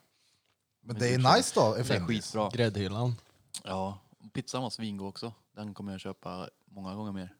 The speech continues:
Speaker 3: Nutella-pizzan.
Speaker 1: Ja.
Speaker 3: Du bara, "Oh, lunch."
Speaker 2: Det skulle behöva en hel insulinpenna om jag skulle äta den här.
Speaker 1: Ja.
Speaker 3: Men vänta, var det alltså en pizza, botten, bara spreadad Nutella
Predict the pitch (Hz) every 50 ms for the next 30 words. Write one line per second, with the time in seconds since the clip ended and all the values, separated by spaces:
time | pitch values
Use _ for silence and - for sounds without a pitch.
0 | _ - 127 123 131 127 117 113 101 110 104 95 - 117 120 117 107 - 92 92
1 | 87 - - - - 135 139 127 127 107 139 139 123 117 117 117 120 110 101 95
2 | - - - - _ _ - - - - - 120 135 185 180 160 151 151 156 151
3 | 151 151 135 120 123 139 135 113 135 143 143 143 131 120 113 - 127 113 110 110
4 | 120 131 151 170 185 196 185 208 208 196 175 - - 131 123 127 135 117 87 80
5 | 95 - - - - 180 - 101 95 98 107 117 156 - - 190 151 113 143 156
6 | 165 175 175 156 131 120 135 156 165 165 170 156 143 127 - 117 110 107 - 165
7 | 151 - - - - 120 107 101 - - _ 123 120 113 110 - - 123 120 120
8 | 120 120 - - 120 120 113 104 95 90 - - - _ _ - - - - 135
9 | 123 113 101 104 101 104 98 92 101 101 101 98 - 110 101 95 98 92 98 110